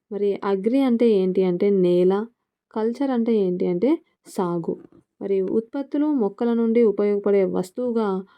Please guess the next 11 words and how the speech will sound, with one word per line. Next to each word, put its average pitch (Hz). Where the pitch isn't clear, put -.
రూపాంతరం 277
చెందటానికి 196
మూడు 220
ఆర్థిక 214
కార్యకలాపాలు 190
అనేవి 202
దోహదం 190
చేస్తాయి. 180
అవి 185
ఏంటి 233
అంటే 185